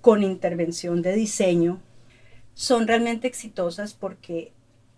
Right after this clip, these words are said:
hay un proceso de participación de to-, en, en todo el desarrollo de producto de los artesanos y son un éxito porque realmente reflejan,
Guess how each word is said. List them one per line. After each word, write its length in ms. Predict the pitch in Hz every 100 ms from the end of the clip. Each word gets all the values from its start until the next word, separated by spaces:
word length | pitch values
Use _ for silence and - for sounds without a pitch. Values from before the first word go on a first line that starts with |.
| _
hay 240 | 214 214 240
un 100 | 226
proceso 580 | 233 226 202 190 226 -
de 160 | 190
participación 1120 | 180 165 - 165 - 165 143 - 202 185 262 330 _ - - - - _
de 160 | 170 170
to-, 240 | - 165
en, 240 | 170 165 -
en 160 | 170 165
todo 240 | 196 202
el 60 | 220
desarrollo 440 | 214 185 160 160
de 60 | 175
producto 360 | 175 151 - 165
de 60 |
los 160 | 165 156
artesanos 640 | 143 - - 139 185 - - - - -
y 120 | 214
son 240 | - 180
un 140 | 196 214
éxito 580 | 214 - 226 208 220 214
porque 360 | 190 180 - 170
realmente 500 | 165 165 175 170 180
reflejan, 800 | 180 165 185 175 170 185 180